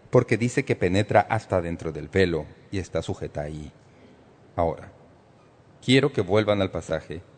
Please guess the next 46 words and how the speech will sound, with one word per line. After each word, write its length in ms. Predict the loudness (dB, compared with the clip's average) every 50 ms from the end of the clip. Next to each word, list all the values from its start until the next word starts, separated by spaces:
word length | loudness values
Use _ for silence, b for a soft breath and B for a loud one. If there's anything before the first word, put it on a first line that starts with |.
| _ _ _ _ 0
y 80 | 2
vean 260 | 6 6 6 4 6
dos 220 | 6 6 6 4 2
principios 540 | 0 0 0 0 0 -2 0 0 -2 0 2
claramente 600 | 6 8 8 8 8 6 2 0 0 0 -2 0
paralelos 600 | 2 2 2 2 0 0 0 0 0 0 -2 -2
a 60 | 0
lo 120 | 0 0 0
que 100 | -2 -4
la 120 | -4 -2
Biblia 280 | -2 -2 -2 0 -2 -2
dice 240 | -2 -6 -4 -2
respecto 460 | -2 -2 -2 -4 -4 -10 -8 -4 -4 -4
a 20 |
la 140 | -4 -4 -6
promesa 460 | -8 -6 -4 -2 -2 -2 0 -2 -6
de 100 | -6 -6
Dios 300 | -6 -4 -4 -4 -6 -6
a 160 | -6 -6 -6 -6
Abraham. 400 | -6 -8 -8 -8 -8 -10 -12 -14 -20 _ _ _ _ _ _ 0
Dice 220 | 0 2 2 2
que 140 | 0 0 0
cuando 260 | 0 0 0 0 -2
Dios 400 | -2 2 6 6 6 6 4 0
le 100 | -6 -4
dio 200 | 0 2 4 4
a 20 | 4
Abraham 400 | 4 4 6 6 6 6 4 0
la 140 | -2 -4 -4
promesa 400 | -4 -4 -2 -2 -2 -2 -2 -4
de 100 | -4 -6
que 140 | -6 -4
iba 260 | 0 2 2 4 4 4
a 60 | 2
tener 240 | 2 -2 -2 -2 -4
un 120 | -4 -4
hijo, 320 | -4 -4 0 2 2 2 B B B B
lo 160 | 2 4 4 4
hizo 240 | 4 2 -2 -4
de 80 | -4 -2
tal 180 | 0 0 0 0
manera 360 | 0 0 0 2 2 0 0
que 120 | -2 -4
hubo 240 | -4 -4 -6 -8 -8 0
dos 240 | 2 2 2 2 -2
pruebas 460 | -4 0 2 2 2 2 0 -2 -6